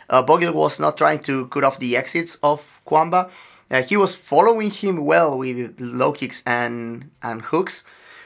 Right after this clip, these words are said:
but he was not doing that preemptively to keep him in place. So Bogiel f-, found his, found his face against the <laughs> cage a lot. Like, Kwamba was making him look silly a lot.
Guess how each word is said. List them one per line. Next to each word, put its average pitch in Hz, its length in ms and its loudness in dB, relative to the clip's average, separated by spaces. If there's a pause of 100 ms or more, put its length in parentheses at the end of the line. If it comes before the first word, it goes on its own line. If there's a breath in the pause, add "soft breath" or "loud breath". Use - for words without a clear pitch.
but 127 140 -2
he 190 100 4
was 180 200 2
not 175 200 2
doing 170 240 -2
that 156 260 2
preemptively 139 680 -2
to 120 380 -4
keep 139 160 -4
him 127 160 -4
in 110 100 -8
place. 120 360 0
So 107 640 -4
Bogiel 151 440 0
f-, - 340 -16
found 139 280 0
his, 120 460 -10 (1120 soft breath)
found 170 180 4
his 170 180 0
face 170 280 2
against 151 260 -2
the 147 80 -8
<laughs> - 0 -
cage 175 400 2
a 147 80 0
lot. 139 380 4
Like, - 240 0
Kwamba 73 340 0
was - 240 -2 (160)
making 143 220 -6
him 127 200 -8
look 131 140 -10
silly 135 320 -6
a 127 60 -6
lot. 120 200 -2